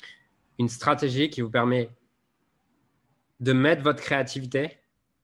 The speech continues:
au service de votre système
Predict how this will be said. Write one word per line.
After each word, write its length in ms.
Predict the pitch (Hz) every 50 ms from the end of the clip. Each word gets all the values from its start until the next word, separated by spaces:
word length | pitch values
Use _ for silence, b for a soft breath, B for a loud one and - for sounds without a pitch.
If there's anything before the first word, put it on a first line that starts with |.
| _ _ _ _
au 100 | - 131
service 960 | 127 - - - 175 160 151 147 139 143 151 147 - - - - - _ _ _ _ _ _ _ _ _ _ _ _ _ _ _ _ _ _ _ _ _ _ _ _ -
de 180 | 120 113 131
votre 280 | 131 117 120 139 135 139
système 580 | - - 135 120 - - 135 131 131 131 127